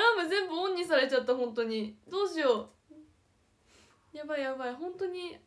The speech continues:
アラーム全部オンにされちゃった。もう消すよ。これ本当にできると思わないじゃん。やばい、これ、こんなんダメだって、卑怯だって、シリ。シリ、卑怯だよ。教えてよ。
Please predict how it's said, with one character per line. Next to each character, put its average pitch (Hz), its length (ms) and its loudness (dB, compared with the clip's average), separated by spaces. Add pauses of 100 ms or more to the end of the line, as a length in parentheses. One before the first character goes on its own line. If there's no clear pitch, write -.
ア - 80 -8
ラ 339 200 0
ー - 0 -
ム 226 320 -6
全 302 220 -4
部 254 100 -6
オ 277 100 -6
ン 277 60 -4
に 240 100 -8
さ 233 140 -10
れ 226 100 -6
ち 220 60 -8
ゃ 220 40 -6
っ - 40 -8
た。 214 120 -10
も 214 140 0
う 214 40 0
消 226 140 -8
す - 200 -14
よ。 220 220 -6 (600)
こ 285 80 -2
れ 277 60 2
本 254 100 -4
当 523 540 0
に 440 40 4
で 440 60 -8
き 440 100 2
る 392 120 -2
と 247 120 -4
思 220 260 -2
わ 339 120 2
な 240 140 -4
い 190 100 -6
じ 196 100 -12
ゃ 180 60 -12
ん。 214 180 -10 (720)
や 269 160 -4
ば 254 160 -2
い、 220 140 -2
こ 247 120 -4
れ、 220 200 -2
こ 339 160 -6
ん 392 80 0
な 370 140 0
ん 240 120 -6
ダ 254 120 -4
メ 330 140 -4
だ 269 100 -2
っ 214 100 -6
て、 220 100 -6
卑 214 160 -10
怯 330 240 -2
だ 240 80 2
っ 220 120 -6
て、 220 120 -4
シ 220 200 -8
リ。 220 420 -4 (1700)
シ - 260 -10
リ、 254 140 -4
卑 214 140 -14
怯 381 240 2
だ 208 100 0
よ。 185 180 -4 (360)
教 240 140 -12 (120)
え 359 100 -8
て 320 140 -8
よ。 214 120 -6